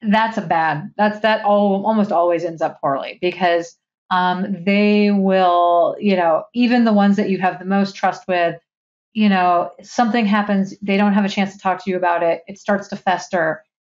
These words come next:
It turns into a whole situation, and losing your, you know, losing your managers who you trust and that are doing good work, you know,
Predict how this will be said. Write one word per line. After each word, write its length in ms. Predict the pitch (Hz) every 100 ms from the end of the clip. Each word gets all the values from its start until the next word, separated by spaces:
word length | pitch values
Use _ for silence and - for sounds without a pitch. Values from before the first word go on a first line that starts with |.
| -
It 140 | 208
turns 280 | - 226 208
into 300 | 202 208 190
a 20 |
whole 200 | 180 180
situation, 640 | 180 190 185 170 170 170 165 _ _ -
and 200 | 208 208
losing 760 | 214 269 247 240 214 202 208
your, 380 | 196 185 190 -
you 120 | 202 185
know, 160 | 170 190
losing 460 | 185 240 247 208
your 200 | 190 190
managers 580 | 185 208 247 202 185 175
who 80 | 190
you 160 | 180
trust 440 | 190 - 208 214 196
and 120 | 180
that 60 | 180
are 140 | 180
doing 200 | 185 180
good 180 | 180 165
work, 340 | 170 226 285 _ _ _ _ -
you 120 | 220
know, 300 | 208 185 180